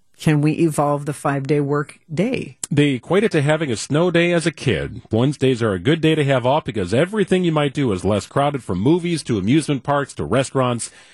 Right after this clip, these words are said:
Speaker 2: Anywhere you want to go to get your errands done, probably gonna be a little bit more busy on a Friday, certainly busy on the weekends. There are certain stores I just will not go to on a Saturday or Sunday, but I'm delighted to go to during the week because it's calm, it's easy,
Speaker 1: Mm-hmm.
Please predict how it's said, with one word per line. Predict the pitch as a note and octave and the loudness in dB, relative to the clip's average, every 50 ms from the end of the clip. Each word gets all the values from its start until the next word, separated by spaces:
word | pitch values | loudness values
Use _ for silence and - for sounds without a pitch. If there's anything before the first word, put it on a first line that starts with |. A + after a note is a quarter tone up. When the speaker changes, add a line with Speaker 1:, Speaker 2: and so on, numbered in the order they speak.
| - _ _ - | -20 _ _ -2
Speaker 2:
Anywhere | B2+ F3 A3+ A#3+ A3 G3 F#3 | -2 0 0 0 0 0 0
you | F3 E3+ D#3 | 0 0 0
want | D3+ C#3+ B2+ | 0 0 0
to | A2 | 0
go | G#2+ F#2+ F2 | 0 -2 -2
to | F#2 F2+ | -2 -2
get | A2 A2+ - - | -2 -2 -2 -4
your | A2+ - | -6 -2
errands | C3+ C3+ C#3+ D3+ C#3+ C3+ C3 - | 0 0 0 0 -2 -4 -6 -2
done, | - C#3+ C#3 C#3 C#3 C#3+ C3 - _ _ _ _ _ _ _ _ _ | 0 0 0 0 -2 -4 -6 -10 _ _ _ _ _ _ _ _ _
probably | - B2 A#2 C3+ D3 C3 C3 B2 | -2 -2 0 0 -2 -2 -2 -2
gonna | C3+ C3 B2+ | -2 -2 0
be | C3 B2+ | 0 0
a | A#2 A2 | 0 2
little | A2+ A#2+ C3 D#3 E3 D#3+ D3+ | 2 2 2 4 2 4 2
bit | D3+ D#3+ - | 0 0 0
more | D3 C3+ C#3 C#3 C3+ B2 - _ _ _ _ A#2+ | 0 2 2 2 0 -2 -6 _ _ _ _ 0
busy | C#3 D3 C3 D3 C#3 | 0 2 2 0 0
on | C3 B2 | 0 -2
a | A#2 | -2
Friday, | - - C3 B2+ B2+ B2+ B2+ B2+ C3+ B2 | 0 0 0 2 2 0 -2 -2 -4 -4
certainly | - - C3 D3 D3+ C#3 B2+ | -2 -2 -2 0 2 0 0
busy | A#2 C3+ C#3+ B2 C3+ C3+ | 2 2 0 0 0 0
on | C3 B2+ | 0 0
the | A#2+ | 2
weekends. | A2+ B2+ A#2+ - C3 B2 B2 B2 - | 0 0 2 2 0 0 0 -2 -2
There | A2 F#2+ | -2 -2
are | F#2+ | 0
certain | - C#3 C3 A2 G2+ | 0 -2 -2 -2 -6
stores | - - B2 A#2 A#2+ G#2+ | -2 0 2 2 2 2
I | A2+ G#2 | 0 -2
just | G2 G2 F2 | -2 -4 -4
will | F2 G2 A2+ B2 | 0 0 2 2
not | B2 B2 A#2 A#2 - | 2 0 -2 0 0
go | A#2+ A#2 A#2 | -2 -2 -2
to | - B2+ B2 A2+ | -2 -2 -2 -2
on | G#2+ | -2
a | G#2 | -2
Saturday | - - A#2 A2 A#2+ A2+ A2+ G#2+ | 0 0 0 0 0 0 0 0
or | G#2 G2+ | 0 -2
Sunday, | F#2+ - A#2+ A2+ A2 A2 B2 C3 C#3+ C#3+ - _ _ _ _ _ _ _ _ | -2 -2 -2 -2 0 0 0 0 0 -2 -6 _ _ _ _ _ _ _ _
but | C3+ C#3 | 0 0
I'm | D3 D3 | 0 0
delighted | D3 E3 D#3+ D3+ D3+ D3+ D#3+ D#3 C#3 A2 | -2 -2 -2 -2 -2 -2 -4 -4 -2 -4
to | A2 | -2
go | F2 G2 F2+ E2+ | 0 0 -2 0
to | - - G2 E2+ | 0 -2 0 0
during | F#2 G2+ F2+ E2+ D#2+ | 0 -2 -2 -2 -2
the | D#2+ | -2
week | D#2 D2+ C2+ C2 - - - | -2 -2 -4 -6 -10 -6 -4
because | G#2 - A2+ G#2 A#2 | -2 0 0 0 0
it's | G2+ - | -4 -4
calm, | - - - - D3+ D3 C3+ G#2+ D#2 D2 E2 | -10 -8 -2 0 0 2 2 0 -2 -4 -6
it's | D#2+ - - - - | -10 -10 -12 -4 -2
easy, | F3+ F#3 G3 G3+ E3 A2+ G#2 F#2 C#2 B1+ - - - | 0 0 2 2 2 2 0 -2 -2 -4 -8 -4 -2
Speaker 1:
Mm-hmm. | F3+ E3 D3+ E3 F3 G#3+ | 0 0 2 0 0 0